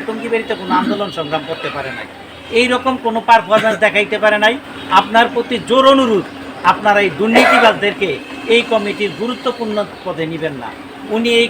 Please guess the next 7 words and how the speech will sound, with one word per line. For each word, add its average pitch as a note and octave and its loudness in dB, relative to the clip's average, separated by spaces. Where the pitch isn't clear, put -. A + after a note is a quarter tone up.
কথাগুলি A3 0
উপেক্ষা G#3 2
করিয়া G#3 4
এখানে G3+ 2
তার F#3+ 6
নিজের B3+ 4
লোক B3 2